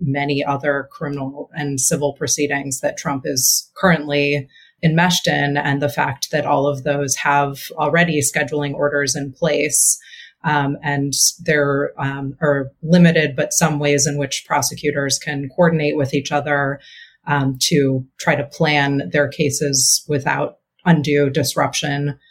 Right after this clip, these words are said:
to others. Um, of course, the special counsel's office can decide within the two cases that it is leading up, namely this case and the Mar-a-Lago case,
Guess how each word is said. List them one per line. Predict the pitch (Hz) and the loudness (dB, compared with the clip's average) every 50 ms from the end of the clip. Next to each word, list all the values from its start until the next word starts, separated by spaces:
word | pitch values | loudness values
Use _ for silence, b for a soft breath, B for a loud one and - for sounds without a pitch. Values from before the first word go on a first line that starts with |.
| b b b b b _ | b b b b b _
to | - - 175 156 - | 2 4 4 6 6
others. | 170 175 170 175 165 160 151 151 147 143 - - - - - | 4 4 4 4 4 6 4 4 4 2 2 2 0 0 0
Um, | 143 143 143 139 135 139 139 131 131 _ _ _ _ _ - | 0 2 2 2 0 -2 -2 -6 -10 _ _ _ _ _ 0
of | 170 170 - | 0 0 2
course, | - 165 156 143 127 - - - - - - _ _ _ - | 2 2 2 4 4 2 2 0 0 -4 -6 _ _ _ 2
the | 175 170 | 4 4
special | - - 170 - - 147 | 6 4 4 2 2 0
counsel's | 127 170 160 147 - 165 147 131 156 | 0 2 0 2 2 2 2 2 2
office | 139 139 131 - 151 143 135 139 - - | 2 0 2 2 2 2 2 2 0 -2
can | - - 202 165 160 156 151 147 147 147 147 147 147 B B B B B B B B _ | -2 2 4 4 4 6 4 4 4 2 2 0 -2 B B B B B B B B _
decide | - 175 170 - - 165 156 151 147 147 143 139 131 151 - - - - | 4 4 6 6 4 4 4 4 4 4 2 2 0 -2 -2 -4 -10 -2
within | 151 156 147 127 160 151 147 143 | 0 2 2 2 2 2 2 2
the | 143 139 | 0 2
two | - 160 147 | 2 0 2
cases | - - 143 135 - 156 143 135 131 | 2 0 0 0 0 0 -2 -2 0
that | - 156 - | -2 2 4
it | 220 220 | 6 6
is | 233 185 165 165 170 | 6 6 6 4 4
leading | 160 151 151 147 143 | 4 4 4 4 4
up, | 143 143 139 - - | 4 4 2 0 -2
namely | 147 143 143 143 143 139 139 139 131 131 - | 0 0 0 2 0 0 0 0 -2 -2 -2
this | - 151 - | -2 0 0
case | - - 151 143 127 - | 0 0 0 0 0 0
and | 147 139 | -2 -2
the | 139 | 0
Mar-a-Lago | 135 131 131 135 151 160 147 156 151 143 | 0 0 2 4 4 4 4 2 0 0
case, | - - 147 143 139 139 - - - - | 0 0 2 2 2 2 2 2 2 2